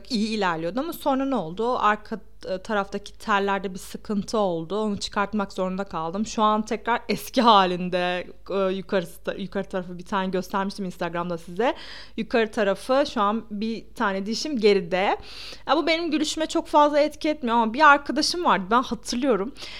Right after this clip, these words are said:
İşte ben bu kadar dikkat ediyorum. Hani çarpık, e, bir tane çarpık vardı benim di-, dişlerimde.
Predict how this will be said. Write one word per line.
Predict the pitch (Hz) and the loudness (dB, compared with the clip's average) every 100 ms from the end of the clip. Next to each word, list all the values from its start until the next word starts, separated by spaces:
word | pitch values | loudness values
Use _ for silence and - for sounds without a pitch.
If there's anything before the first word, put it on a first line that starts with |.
| - | -10
İşte | 302 | 0
ben | 330 359 | 4 4
bu | 381 | 4
kadar | 403 370 285 | 4 6 6
dikkat | 233 - 339 | 0 -2 -2
ediyorum. | 311 208 185 190 | 0 4 4 4
Hani | 190 | -2
çarpık, | - - 208 208 202 - - | -2 2 2 2 -8 -12 -4
e, | 185 175 175 170 | -2 0 -2 -4
bir | 208 233 | -6 0
tane | 269 202 | 2 2
çarpık | 180 190 175 180 - | 2 -2 -2 -4 -2
vardı | 175 170 170 | -2 -2 -4
benim | 175 170 165 | -4 -6 -10
di-, | 170 170 | -12 -8
dişlerimde. | 185 - 165 165 220 427 | -8 -4 -4 -2 0 0